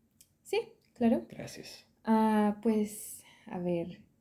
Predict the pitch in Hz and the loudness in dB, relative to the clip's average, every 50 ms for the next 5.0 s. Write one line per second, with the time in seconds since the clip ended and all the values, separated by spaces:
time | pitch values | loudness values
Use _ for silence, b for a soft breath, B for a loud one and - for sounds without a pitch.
0 | _ _ - 220 214 226 226 226 226 277 277 277 254 233 214 208 214 240 233 226 | _ _ 2 4 6 8 8 6 6 4 4 6 8 8 8 6 4 2 0 2
1 | - 226 220 220 220 214 220 214 220 214 220 220 220 214 220 214 - - 180 180 | 2 2 2 4 2 4 4 4 4 4 4 2 2 2 0 0 -2 -4 -2 0
2 | 180 175 170 180 196 233 285 320 320 - - - - _ _ - 202 190 185 - | 0 2 2 2 2 2 2 0 -2 -4 -8 -12 -12 _ _ -4 -4 -4 -4 -4
3 | - 190 185 180 185 180 175 180 180 220 233 - - 190 180 185 190 208 220 214 | -4 -2 -2 0 2 2 2 2 0 -2 -6 -4 -2 0 0 0 0 0 0 -2
4 | - - 196 185 - - 185 180 180 180 180 180 180 180 180 180 190 - - | -2 -4 -6 -6 -4 -4 -2 0 0 0 0 0 0 0 0 -2 -2 -4 -6